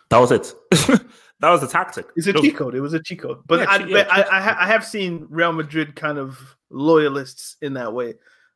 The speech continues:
Speaker 2: talking about if we didn't loan Casemiro to Porto, we could have won five in a row.
Speaker 1: Nah,
Speaker 2: It's like,
Speaker 1: nah,
Speaker 2: chill,
Speaker 1: nah,
Speaker 2: guys.
Speaker 1: no, no,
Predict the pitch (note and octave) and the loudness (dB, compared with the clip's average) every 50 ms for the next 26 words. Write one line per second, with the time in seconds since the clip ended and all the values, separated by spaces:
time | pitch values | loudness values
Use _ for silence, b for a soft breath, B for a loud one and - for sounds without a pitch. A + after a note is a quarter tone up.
0 | b _ - D#3+ D3 D#3+ D3+ C#3+ C3+ C#3 C#3 C3+ B2+ D3+ D#3 D#3 D#3 D3+ D3 C#3 | b _ -2 -2 -2 -2 -2 -2 0 0 -2 -2 -4 -4 -4 -2 -2 -4 -4 -4
1 | C3+ D3 D3 C#3 C3+ - D3 C#3 - D3 C#3 D3 D3 D3 C#3 C#3 - C3+ - - | -4 -4 -6 -6 -4 -4 -4 -4 -4 -4 -4 -2 -2 -2 -2 -4 -8 -10 -4 -2
2 | D3+ D3 C3+ C3+ - C3+ B2+ B2+ - b b b b b b b _ - C#3+ C#3 | -2 -2 -2 -2 -4 -2 -2 -2 -4 b b b b b b b _ -16 -16 -8
3 | - E3 D3 C#3 C#3+ D3 C#3 C3 - D3 C#3+ C#3 C3+ C3 C3 B2+ B2 B2+ C3 A#2 | -4 -2 0 0 0 0 -2 -2 -2 0 2 2 2 0 -2 -2 0 0 0 -2
4 | A2+ - - F#2 F2+ F2 E2+ E2+ - - - E2+ E2+ E2 E2 E2 E2+ F#2 F#2+ F#2+ | -2 -4 -10 -12 -12 -12 -10 -8 -8 -6 -6 -4 -4 -2 -2 -4 -4 -4 -2 0
5 | F#2 F#2 F#2 F2+ F2+ | 2 2 2 0 -2